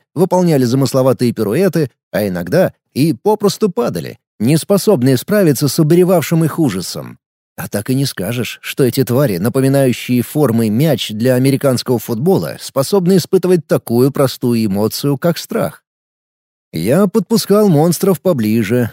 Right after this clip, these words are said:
разрубал тушки лезвием, а после, когда не справлялся с их количеством,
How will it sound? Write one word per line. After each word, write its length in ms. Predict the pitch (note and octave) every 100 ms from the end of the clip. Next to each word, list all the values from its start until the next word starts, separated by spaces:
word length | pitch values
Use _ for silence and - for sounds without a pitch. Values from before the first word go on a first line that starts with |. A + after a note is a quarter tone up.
| _ _ C#3
разрубал 600 | F3+ D#3+ F#3 C3 A2 G2+
тушки 340 | D3 A#2 D3
лезвием, 500 | F3 F#3 F#2+ E2 D#2+
а 120 | C3+
после, 400 | - G#3 - F3+
когда 320 | - B2 B2+
не 100 | B2+
справлялся 600 | B2+ - B2+ C3+ C3 -
с 100 | A#2
их 120 | B2 -
количеством, 760 | A2+ F3 F#3 F#3+ - F#3+ C3+